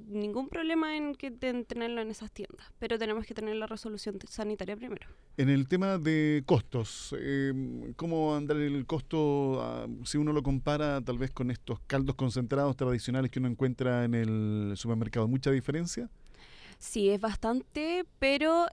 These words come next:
Speaker 1: eh, por lo menos nosotros nos estamos comparando hoy día con los que existen en las tiendas gourmet.
Speaker 2: Perfecto.
Speaker 1: Que ahí el precio es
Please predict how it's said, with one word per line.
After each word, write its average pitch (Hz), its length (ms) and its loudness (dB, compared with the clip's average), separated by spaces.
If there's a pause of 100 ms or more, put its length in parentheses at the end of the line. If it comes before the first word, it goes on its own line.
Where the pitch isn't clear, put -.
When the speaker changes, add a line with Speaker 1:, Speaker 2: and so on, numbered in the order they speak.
Speaker 1:
eh, 220 560 2
por 208 100 2
lo 202 120 4
menos 233 200 0
nosotros 254 300 0
nos 269 80 0
estamos 247 300 -2
comparando 240 720 2
hoy 208 180 2
día 254 400 -4
con 254 180 -2
los 226 120 -4
que - 120 -4
existen 240 440 -6
en 233 100 -2
las 220 140 -4
tiendas 226 340 -4
gourmet. 208 340 0 (120)
Speaker 2:
Perfecto. 120 440 0 (300)
Speaker 1:
Que 226 420 0
ahí 226 280 2
el 226 100 0
precio 226 320 -4
es 220 300 -8